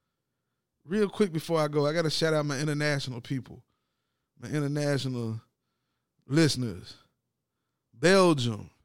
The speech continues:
Taiwan, Spain, Indonesia, Germany, Australia, the Philippines, Egypt, Kenya, Lithuania, Vietnam, Virgin Islands, French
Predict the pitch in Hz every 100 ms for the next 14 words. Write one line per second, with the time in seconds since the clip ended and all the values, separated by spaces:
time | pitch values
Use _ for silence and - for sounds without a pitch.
0 | _ _ _ _ _ - 160 165 180 190
1 | 180 131 120 170 185 185 139 175 175 175
2 | 185 190 156 131 131 185 190 147 110 104
3 | _ _ _ _ _ _ - 143 147 -
4 | 185 190 156 120 - 208 185 - 175 151
5 | 127 110 - 202 190 143 113 _ _ _
6 | _ _ _ - - 202 196 143 139 170
7 | 165 185 190 147 113 113 151 175 165 170
8 | 175 156 123 147 165 156 156 170 165 147
9 | 120 - 147 165 139